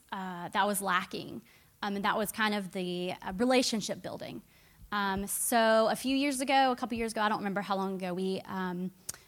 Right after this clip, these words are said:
decided to roll out Front Porch Communities, uh, which is in tandem with discipleship groups that Jordan will talk about here in a minute. Um, so a Front Porch Community is,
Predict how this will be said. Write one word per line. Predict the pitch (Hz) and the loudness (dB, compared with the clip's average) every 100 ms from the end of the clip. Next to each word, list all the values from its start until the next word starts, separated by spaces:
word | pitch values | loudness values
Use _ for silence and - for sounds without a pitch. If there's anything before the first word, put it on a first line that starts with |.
| _ | _
decided | 202 - 220 226 220 | -2 6 6 6 2
to | - - 240 226 214 214 - | -2 0 0 2 2 0 0
roll | 202 214 214 | 0 4 6
out | 208 196 175 | 6 4 4
Front | 220 | 2
Porch | 202 247 - | 2 0 2
Communities, | 294 302 208 175 180 - - - - | 4 4 2 -2 -2 0 0 -4 -4
uh, | 185 180 | -2 0
which | 220 220 - - - - | 0 0 -2 -4 -8 -6
is | 226 214 208 | -2 0 2
in | 226 226 | 2 8
tandem | - 262 254 220 190 190 | 8 8 4 4 0 -2
with | 196 185 | -4 -4
discipleship | - 196 208 214 208 - 196 | -6 2 2 4 0 -4 -6
groups | - 190 - - - - - - - - | -6 -8 -6 -4 -6 -6 -18 -20 -18 -2
that | 190 180 160 - | 0 2 0 0
Jordan | 262 320 226 | 2 4 2
will | 196 | 0
talk | 190 180 | -2 -2
about | 180 175 | -4 -6
here | - 190 | -6 -6
in | 180 | -4
a | |
minute. | 180 170 160 - 196 | -2 -2 -4 -6 -4
Um, | 185 180 | -2 -2
so | 180 - 214 | -2 2 4
a | 214 | 4
Front | 339 427 | 2 2
Porch | 370 - | -4 -2
Community | 233 226 220 214 202 - | -2 0 -2 -4 -6 0
is, | 208 190 190 196 - | 2 2 2 0 -2